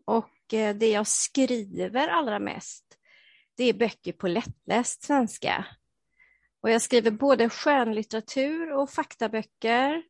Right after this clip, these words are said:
Och jag skriver egentligen för alla åldrar. Ja, eller man kanske ska säga ifrån, eh, sex år och upp till vuxen.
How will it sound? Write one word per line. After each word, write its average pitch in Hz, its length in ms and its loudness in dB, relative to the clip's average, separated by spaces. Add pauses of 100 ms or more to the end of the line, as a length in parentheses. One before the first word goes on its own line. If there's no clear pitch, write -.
(680)
Och 214 260 -4
jag 220 200 -2
skriver 180 420 0
egentligen 180 460 -4
för - 120 -6
alla 220 460 -2
åldrar. 220 580 -4 (560)
Ja, 180 180 -2 (180)
eller 202 160 0
man 208 100 0
kanske 220 300 -2
ska 190 260 -2
säga 190 400 -2
ifrån, 175 640 -4
eh, - 380 -8
sex - 500 -6
år - 240 -2
och - 320 -6
upp - 300 -10
till - 320 -6 (200)
vuxen. - 640 -2